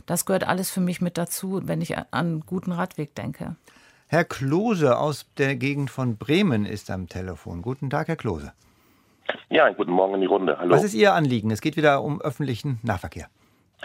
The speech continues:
Speaker 2: Nee.
Speaker 3: Genau, dazu fällt mir ein, ich bin im Großraum Bremen unterwegs. Wenn Sie sich dort eingearbeitet haben, dann steigen Sie innerhalb dieser Region auch durch nach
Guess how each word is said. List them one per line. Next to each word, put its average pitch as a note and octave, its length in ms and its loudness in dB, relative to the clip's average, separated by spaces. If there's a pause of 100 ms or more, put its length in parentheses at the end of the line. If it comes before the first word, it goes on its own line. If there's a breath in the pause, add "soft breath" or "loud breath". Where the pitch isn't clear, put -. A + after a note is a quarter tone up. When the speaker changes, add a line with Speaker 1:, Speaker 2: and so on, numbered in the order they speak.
(140)
Speaker 2:
Nee. G#2+ 140 -6
Speaker 3:
Genau, F#2 400 4 (160)
dazu F#2 300 0
fällt F2+ 260 0
mir E2+ 140 2
ein, F#2 220 2 (140)
ich - 160 -8
bin F2+ 100 0
im E2 100 0
Großraum F2+ 420 2
Bremen F#2 260 2
unterwegs. A2+ 460 2 (800 loud breath)
Wenn G#2 140 2
Sie F#2+ 60 -8
sich G2+ 140 -2
dort - 200 2
eingearbeitet A#2 680 4
haben, G#2+ 400 2
dann F2+ 240 0 (100)
steigen G2 400 2
Sie F#2 220 -4 (120)
innerhalb A2 440 4
dieser F#2 240 2
Region F#2+ 400 4
auch F2 400 2
durch A#2+ 480 4 (160)
nach - 420 -2